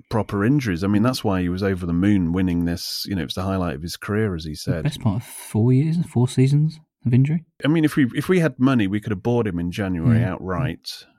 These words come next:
Speaker 1: and at a cheap price. Now he's gonna cost twice, I think, of maybe three times of what we could have got him for.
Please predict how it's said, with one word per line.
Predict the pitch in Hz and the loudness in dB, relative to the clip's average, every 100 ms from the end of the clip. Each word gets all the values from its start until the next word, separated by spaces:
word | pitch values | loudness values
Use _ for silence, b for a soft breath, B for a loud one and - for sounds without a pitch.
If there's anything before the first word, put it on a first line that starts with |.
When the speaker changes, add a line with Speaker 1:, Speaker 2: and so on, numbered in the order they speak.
| _ _ | _ _
Speaker 1:
and | 98 98 95 90 - | -8 -4 -4 -4 -6
at | 113 | -4
a | 104 | -4
cheap | - 117 - | -2 -2 -2
price. | - 104 82 87 - - | -2 -2 -2 -6 -12 -4
Now | 107 123 120 | 0 2 4
he's | 107 | 2
gonna | - 101 | 2 -2
cost | - 98 - - | -2 -6 -6 -6
twice, | 113 92 85 - | -4 -2 -2 -6
I | 90 | -10
think, | - 95 92 | -8 -8 -6
of | - 90 _ - | -8 -12 _ -20
maybe | - 101 107 101 95 | -8 -2 0 0 -2
three | - 113 | -4 -4
times | 123 98 82 82 | -4 -4 -4 -6
of | 87 | -8
what | 92 90 98 | -6 -8 -8
we | |
could | - 107 | -10 -8
have | 95 | -8
got | - 80 | -8 -10
him | 76 | -10
for. | - 82 76 107 | -10 -8 -8 -10